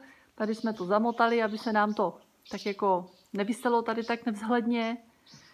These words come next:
Mangoušek je hodný, neohání se po mouchách, takže to krásně drží. A věříme, že léto, tohle suché, teplé léto zvládneme a zase budeme běhat a hezky dýchat.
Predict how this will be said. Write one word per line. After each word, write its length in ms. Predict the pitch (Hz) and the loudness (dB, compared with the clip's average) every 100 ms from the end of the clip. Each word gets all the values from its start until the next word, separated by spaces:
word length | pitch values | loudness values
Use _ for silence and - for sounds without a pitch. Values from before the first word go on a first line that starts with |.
| - _ | -20 _
Mangoušek 480 | 226 233 233 247 240 | 2 4 2 0 0
je 80 | 233 | 0
hodný, 760 | 226 233 247 254 254 247 240 233 | 2 4 6 6 6 4 2 2
neohání 1000 | 220 - 233 208 - - 247 233 240 240 | 2 2 0 0 -6 -2 6 6 6 4
se 140 | 220 | 2
po 140 | 214 | 0
mouchách, 640 | 220 233 226 233 226 226 - | 2 2 4 6 8 6 0
takže 240 | 214 226 | -2 -2
to 120 | 226 | -2
krásně 440 | 220 208 214 - 190 | 0 2 2 -2 -4
drží. 500 | 208 214 233 226 233 - - - - _ _ _ - | -2 -2 0 -2 -4 -14 -20 -20 -20 _ _ _ 4
A 320 | 294 302 311 - - _ - | 6 6 0 -16 -20 _ -2
věříme, 500 | 240 247 269 262 240 | 0 2 2 2 2
že 140 | 226 226 | 2 4
léto, 500 | 220 214 208 196 - - - | 4 2 2 0 -2 -6 2
tohle 240 | 220 226 | 4 4
suché, 380 | 220 262 - 240 | 0 -4 0 0
teplé 300 | 233 220 214 | 0 0 2
léto 300 | 208 208 170 | 2 0 -2
zvládneme 720 | 180 208 262 302 294 294 294 294 - _ _ _ _ - - | 2 4 4 2 2 4 2 -2 -12 _ _ _ _ -10 -2
a 80 | 214 | 0
zase 280 | 226 247 | 0 0
budeme 580 | 226 226 220 214 208 208 - - | 0 2 2 4 2 0 -6 -6
běhat 420 | 226 277 285 277 285 - - | 0 4 6 4 2 -8 -8
a 40 | |
hezky 360 | 196 202 - 196 | -6 -6 -4 -4
dýchat. 580 | 254 254 247 226 226 | -2 2 6 6 4